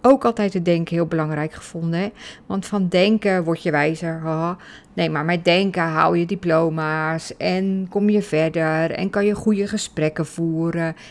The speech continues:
en kan je de baan krijgen die je wilt en kan je je collega's helpen en kan je verder komen. Ik vond denken ook heel belangrijk en ik was super blij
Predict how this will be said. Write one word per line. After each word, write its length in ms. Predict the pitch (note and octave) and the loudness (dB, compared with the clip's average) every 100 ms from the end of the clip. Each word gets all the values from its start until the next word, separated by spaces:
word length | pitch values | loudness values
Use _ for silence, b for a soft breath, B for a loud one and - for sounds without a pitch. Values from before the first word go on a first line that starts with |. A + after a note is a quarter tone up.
| B | B
en 140 | G#3 | -2
kan 160 | G#3+ G#3+ | 2 4
je 80 | G#3+ | 4
de 80 | G3+ | 2
baan 280 | E3+ E3 | 0 -2
krijgen 420 | E3 D3+ E3 - F3 | -4 -4 -4 -6 -8
die 140 | F3 | -4
je 140 | F3 | -2
wilt 460 | D#3 E3 E3+ F3 - | -2 -2 0 -2 -4
en 160 | C3+ G#3+ | -6 -2
kan 220 | A3+ G#3+ | 0 2
je 180 | G#3 G#3 | 2 0
je 160 | G3+ | 0
collega's 920 | G#3 G#3 E3 E3 E3+ E3+ D#3+ E3 - B B B | 2 2 2 0 0 -2 -2 -4 -10 B B B
helpen 880 | - F3 F3 F3 F3 F3 E3 D#3+ D3+ | -4 2 2 2 0 0 0 0 -2
en 120 | G3+ | -2
kan 180 | G#3+ A3 | 0 2
je 120 | G#3+ | 0
verder 460 | F3+ D#3+ E3+ E3 D#3+ | -2 -2 0 -2 -4
komen. 720 | - E3 E3+ E3 D#3+ E3 F3 B B - | -2 -2 -2 -4 -4 -6 -8 B B -10
Ik 180 | A#3 - | -8 -6
vond 260 | B3 A#3 | -4 -2
denken 460 | A#3+ B3 B3 B3 - - - | -2 -2 -4 -6 -10 -12 0
ook 300 | A#3+ C4+ - | 2 0 -2
heel 200 | A#3 G#3 | -2 0
belangrijk 680 | G3+ F#3+ F3+ E3 D3 C#3+ | -2 -2 -2 -4 -4 -6
en 160 | - G#3+ | -6 -6
ik 60 | A3 | -4
was 260 | A3+ - | -8 -8
super 380 | - C#4 B3+ A3 | -4 -4 -2 -2
blij 420 | G#3 A3 G#3+ G3 | 0 0 0 -2